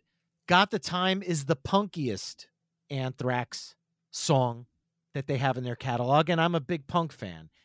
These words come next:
and I just really, really, really love this track. So I apologize to the purists that are gonna get upset with me for picking covers,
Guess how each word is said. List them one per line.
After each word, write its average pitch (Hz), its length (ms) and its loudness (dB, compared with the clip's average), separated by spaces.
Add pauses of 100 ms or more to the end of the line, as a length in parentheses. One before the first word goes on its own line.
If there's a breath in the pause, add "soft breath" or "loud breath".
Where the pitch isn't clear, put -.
and 156 140 -2
I 151 80 2
just 147 300 -4
really, 156 440 4
really, 135 380 2
really 123 520 2
love 117 260 -4
this 92 160 -8
track. 76 340 -16 (380 soft breath)
So 151 220 2
I 143 140 6
apologize 170 760 4
to 165 120 -10
the 139 80 -4
purists 156 640 0
that 139 140 0
are 135 80 0
gonna 143 220 0
get 156 120 2
upset 151 340 0
with 139 140 -8
me 143 100 -6
for 131 140 -8
picking 143 340 -10
covers, 110 600 -2